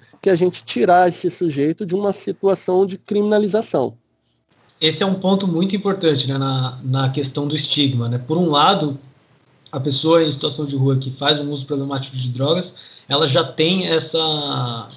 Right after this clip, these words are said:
Speaker 2: expectativa, né, social de que o, a, a pessoa vale mais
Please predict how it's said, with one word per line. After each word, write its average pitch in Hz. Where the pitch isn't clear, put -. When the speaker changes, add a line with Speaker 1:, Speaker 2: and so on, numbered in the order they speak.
Speaker 2:
expectativa, 135
né, 135
social 143
de 143
que 160
o, 143
a, 135
a 131
pessoa 160
vale 160
mais 160